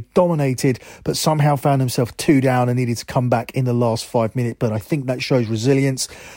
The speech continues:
Their performance in the El Clasico was a brilliant one, where they ended up coming away as three one winners. And then at the weekend, they got a four one win over Huesca, where Eden Hazard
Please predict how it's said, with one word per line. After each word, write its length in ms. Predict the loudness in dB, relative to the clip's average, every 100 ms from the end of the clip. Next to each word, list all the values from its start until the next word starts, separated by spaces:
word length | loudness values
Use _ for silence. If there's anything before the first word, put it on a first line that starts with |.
| -2
Their 100 | -2
performance 640 | -2 -2 2 4 2 0
in 60 | 0
the 120 | 2
El 220 | 2 0
Clasico 640 | 0 0 0 -2 2 2 2
was 180 | 0 0
a 120 | 0
brilliant 460 | 0 2 2 0
one, 220 | 2 2 2
where 120 | 0
they 100 | 0
ended 220 | 0 0
up 120 | -2
coming 220 | -2 0
away 300 | 0 2 2
as 100 | 2
three 240 | -2 0 2
one 240 | 2 0
winners. 320 | 0 0 0 -4 -14 -18 -2
And 100 | 2
then 60 |
at 140 | 2 2
the 80 |
weekend, 560 | 0 0 0 0 0 0
they 60 | -2
got 160 | -4
a 20 |
four 360 | -6 0 2 4
one 340 | 4 4 2
win 300 | 2 2 2
over 220 | 0 -2 -2
Huesca, 580 | 0 0 0 0 0
where 220 | 2 0 0
Eden 300 | 2 2 2
Hazard 500 | 0 -2 0 0 -2